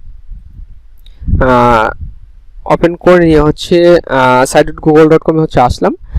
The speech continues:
আসার পরে হচ্ছে আমি একটু এখান থেকে ডিলিট করে দিচ্ছি। এখানে হচ্ছে আমি, আহ, নিউজ নিয়ে হচ্ছে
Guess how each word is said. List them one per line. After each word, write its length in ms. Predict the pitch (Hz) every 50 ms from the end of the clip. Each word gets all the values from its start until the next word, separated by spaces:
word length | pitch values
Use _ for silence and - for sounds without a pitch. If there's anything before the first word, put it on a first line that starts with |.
| - - - - -
আসার 240 | - 151 - 170 151
পরে 160 | 156 165 165
হচ্ছে 200 | 160 - - 170
আমি 140 | 165 - -
একটু 220 | - - - 175
এখান 280 | 170 160 160 - 175 175
থেকে 160 | 180 175 170
ডিলিট 260 | - 165 165 156 151
করে 180 | - - 135 123
দিচ্ছি। 360 | 113 117 - - - 120 117 - - - - - - - - - - - - - - - - -
এখানে 340 | 156 156 - 175 175 175
হচ্ছে 360 | 175 175 175 - - - - 180
আমি, 320 | 160 170 196 254 392 381 349 - - - - - - - - - -
আহ, 440 | - - 139 127 131 131 127 127 131
নিউজ 420 | 147 160 175 190 196 208 202 - -
নিয়ে 140 | 202 202 202
হচ্ছে 420 | 196 190 - - - - - 254